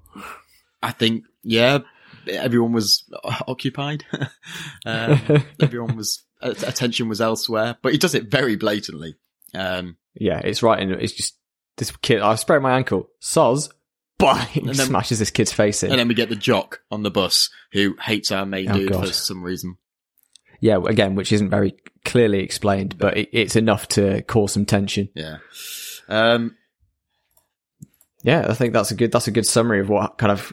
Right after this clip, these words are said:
Speaker 2: kicks off in those first few episodes. Um, I think it's a, a quite a nice contained mini arc in the school escape, and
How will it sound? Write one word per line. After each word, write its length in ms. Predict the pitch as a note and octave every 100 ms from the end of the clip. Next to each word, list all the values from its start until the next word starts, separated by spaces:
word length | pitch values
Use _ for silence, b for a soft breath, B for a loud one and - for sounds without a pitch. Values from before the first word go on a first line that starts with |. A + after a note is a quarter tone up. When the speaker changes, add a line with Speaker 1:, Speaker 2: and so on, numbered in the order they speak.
| -
Speaker 2:
kicks 260 | - G2 A#2+
off 140 | A2
in 40 | G2+
those 180 | G2 -
first 260 | G2 -
few 100 | G2+
episodes. 560 | G#2 G#2 G2 G2 - -
Um, 480 | G#2+ G2 F#2+ F#2+ G2+ _ _ _
I 80 | A#2+
think 180 | D#3 D3
it's 140 | C3
a, 100 | C3+ -
a 80 | B2+
quite 320 | - C#3+ B2+
a 40 |
nice 360 | A#2+ A#2 A2 -
contained 640 | - A2+ - A2 G#2 G2+ G#2
mini 280 | G#2+ G#2 G2
arc 440 | F#2+ - - - _
in 160 | A#2+ G#2+
the 220 | G#2 G2
school 320 | - - G#2
escape, 440 | F#2+ - F#2 F#2+ - - _
and 400 | G2 G2 G2